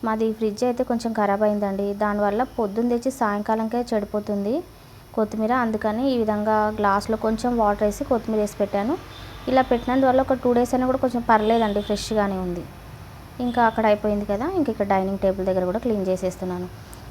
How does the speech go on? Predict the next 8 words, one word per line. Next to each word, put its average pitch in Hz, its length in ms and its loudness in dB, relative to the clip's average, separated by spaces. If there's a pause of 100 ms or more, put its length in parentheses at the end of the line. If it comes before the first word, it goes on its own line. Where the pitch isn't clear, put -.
ఏదేమైనా 240 680 4
ఫస్ట్ 208 360 -4 (120)
మొత్తం - 320 -2
క్లీన్ 233 320 2
చేసేసామనుకోండి, 202 880 -2
ఒక 196 180 -4
పని 196 200 0
అయిపోతుంది. 196 460 -4